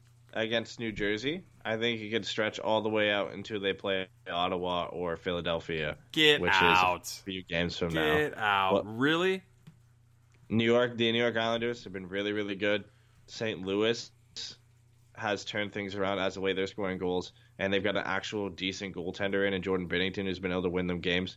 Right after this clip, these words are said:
Speaker 1: You got Winnipeg again. You got the Toronto Maple Leafs. Good luck with, with that. Frederik Andersen's back. Montreal Canadiens. And then you got Ottawa, Philadelphia, and Vancouver. So I think that the easiest matches for them if they don't beat New Jersey are Ottawa, Philadelphia. I mean,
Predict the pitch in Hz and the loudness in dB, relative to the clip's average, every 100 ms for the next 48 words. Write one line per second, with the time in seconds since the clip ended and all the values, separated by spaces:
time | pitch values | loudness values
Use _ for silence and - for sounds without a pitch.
0 | _ 98 101 87 98 98 110 104 95 92 | _ -4 -2 0 0 0 0 0 0 -2
1 | 95 - - 104 90 - 107 113 101 95 | -4 -12 -8 -4 -4 -2 -2 0 0 -2
2 | 90 90 - 98 95 101 95 - - - | -4 -6 -4 -2 -2 -4 -10 -14 -20 -12
3 | 90 87 87 95 90 87 87 87 92 85 | -4 -4 -2 -4 -2 -4 -4 -6 -10 -10
4 | 80 82 - - - - 110 123 110 107 | -6 -6 -8 -16 -10 -6 -2 2 0 0
5 | 95 90 87 90 _ - - - 104 110 | -2 -2 -4 -8 _ -20 -20 -6 -2 0
6 | 107 104 - 98 107 101 98 101 92 90 | 2 0 2 2 4 2 0 0 -4 -4
7 | 87 87 85 82 - - 82 85 82 80 | -8 -8 -6 -6 -8 -8 -8 -6 -8 -8
8 | - 85 85 85 - - 95 95 113 110 | -10 -10 -8 -10 -12 -4 -2 0 0 0
9 | 101 - _ _ - 104 - 123 160 175 | -4 -4 _ _ -2 0 2 2 2 2
10 | 143 135 127 113 113 104 104 104 101 98 | 0 -2 -4 -8 -4 -2 -2 -2 0 0
11 | 98 98 92 90 90 87 90 69 87 90 | -2 -4 -4 -4 -6 -4 -4 -2 -2 -2
12 | 82 90 80 85 139 156 | -4 -4 -2 0 2 2